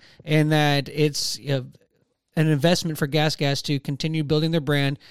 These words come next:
He's been a good guy to build it around. So I'm not surprised that that decision made, more surprised that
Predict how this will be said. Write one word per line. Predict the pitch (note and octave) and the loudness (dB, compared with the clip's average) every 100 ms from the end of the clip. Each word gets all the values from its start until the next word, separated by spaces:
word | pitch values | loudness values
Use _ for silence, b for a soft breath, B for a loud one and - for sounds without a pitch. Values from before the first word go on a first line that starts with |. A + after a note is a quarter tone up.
| b b | b b
He's | D3+ C#3+ | 0 2
been | D#3+ | 2
a | C#3+ | 2
good | D#3+ | 0
guy | D3 D#3+ | 0 0
to | D#3 | 0
build | D#3 D#3 | 0 2
it | D#3 | 2
around. | D#3 D#3 D3+ D3 b b | 2 2 0 -2 b b
So | - D#3 C#3+ C#3 | 0 4 4 4
I'm | C#3 F3 D3 B2 | 2 0 0 0
not | D#3 F#3 | 0 0
surprised | - E3 F3 F3+ E3+ | -2 0 0 2 0
that | C3+ | -4
that | D#3 | -4
decision | D3 F#3+ D#3 D3 | -4 -2 -2 0
made, | D#3 C#3 | -2 -2
more | C#3+ F3 | -2 -2
surprised | F3+ D#3+ - D3 C#3+ C3 | -4 -6 -4 0 0 -2
that | C3+ B2+ | -4 -6